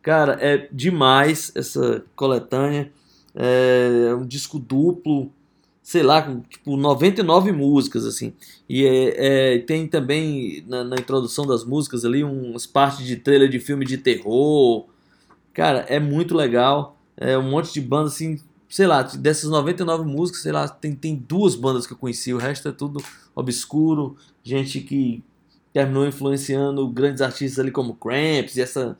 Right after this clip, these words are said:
galera toda. Então, é, Halloween Nuggets, Monsters, Monster Sixties a Gogô.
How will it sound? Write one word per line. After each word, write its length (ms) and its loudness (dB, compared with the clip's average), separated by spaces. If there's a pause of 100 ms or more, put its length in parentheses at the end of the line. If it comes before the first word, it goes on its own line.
(340)
galera 340 2
toda. 460 0 (200)
Então, 340 -6 (300)
é, 340 0
Halloween 460 0
Nuggets, 760 2 (420)
Monsters, 1000 4 (440)
Monster 600 2
Sixties 840 -2
a 120 2
Gogô. 720 2